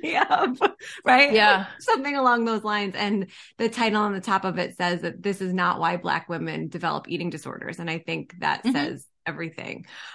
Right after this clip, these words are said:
Speaker 1: Um, and in that post too, you referenced that it can't be a best practice, quote unquote, if the research didn't include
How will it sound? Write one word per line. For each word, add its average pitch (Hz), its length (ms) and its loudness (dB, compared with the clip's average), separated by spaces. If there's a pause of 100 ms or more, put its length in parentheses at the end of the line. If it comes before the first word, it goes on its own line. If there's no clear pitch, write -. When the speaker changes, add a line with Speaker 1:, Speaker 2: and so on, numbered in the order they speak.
(100)
Speaker 1:
Um, 170 420 4
and 160 240 -4
in 262 200 8
that 220 260 4
post 208 300 -4
too, 247 200 -2
you 208 220 0
referenced 185 540 -2
that 170 180 -2
it 175 180 -4
can't 202 240 -6
be 226 140 0
a 202 60 2
best 175 400 -2
practice, 175 500 -4
quote 185 240 -6
unquote, 180 480 -4
if 175 140 -10
the 180 120 -4
research 185 460 -4
didn't 180 260 -6
include 160 600 -10